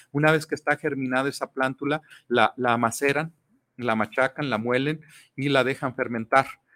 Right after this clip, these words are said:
La dejan fermentar en ollas de barro, eh, también en, en cuartos oscuros y bien cerrado, bien sellado para que no se desarrolle hongos ni, ni vaya a entrar algún, este, roedor o algún otro insecto que ande por ahí.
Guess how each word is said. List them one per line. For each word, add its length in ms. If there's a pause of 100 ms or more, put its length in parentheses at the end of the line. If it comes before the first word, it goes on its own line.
(120)
La 120
dejan 260
fermentar 480
en 140
ollas 260
de 80
barro, 360 (280)
eh, 220 (180)
también 380
en, 160
en 260
cuartos 420
oscuros 520
y 40
bien 160
cerrado, 460
bien 180
sellado 440
para 180
que 140
no 240 (260)
se 180
desarrolle 520
hongos 400
ni, 240
ni 360
vaya 340
a 20
entrar 320
algún, 520 (320)
este, 640
roedor 540
o 140
algún 640
otro 260
insecto 440
que 80
ande 200
por 200
ahí. 200